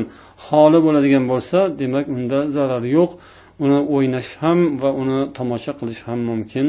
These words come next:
tavfiq Allohdandir, deb javob berishgan. Xuddi mana shu savolni Ibn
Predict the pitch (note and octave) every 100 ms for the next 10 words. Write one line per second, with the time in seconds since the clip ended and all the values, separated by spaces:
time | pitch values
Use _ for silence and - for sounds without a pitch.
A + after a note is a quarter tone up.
0 | D3+ D3 A2 G#2 - B2+ - C3 A2+ G2
1 | G#2+ A#2+ A#2 G#2+ G#2+ G#2+ A#2+ C3+ C#3 -
2 | - - _ _ _ B2 B2 A#2 G#2 G#2
3 | - - F2+ - - - _ D3+ D3+ E3+
4 | E3 D#3+ E3+ D#3+ D#3+ D#3 D3+ D3 D3+ D#3+
5 | D#3+ - C#3 C#3